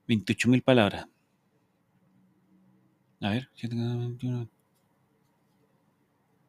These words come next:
No, no escribí veintiuno, vein-, escribí veintiún mil. A ver.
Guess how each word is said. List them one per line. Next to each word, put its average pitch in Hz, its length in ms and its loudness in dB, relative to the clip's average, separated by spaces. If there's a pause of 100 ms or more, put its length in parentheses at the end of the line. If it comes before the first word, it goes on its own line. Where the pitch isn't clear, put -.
(580)
No, 117 120 6
no 107 80 4
escribí 98 200 0
veintiuno, 101 420 0
vein-, 110 220 0
escribí 120 280 4
veintiún 113 260 4
mil. 143 120 2 (180)
A 101 100 -4
ver. 147 180 -2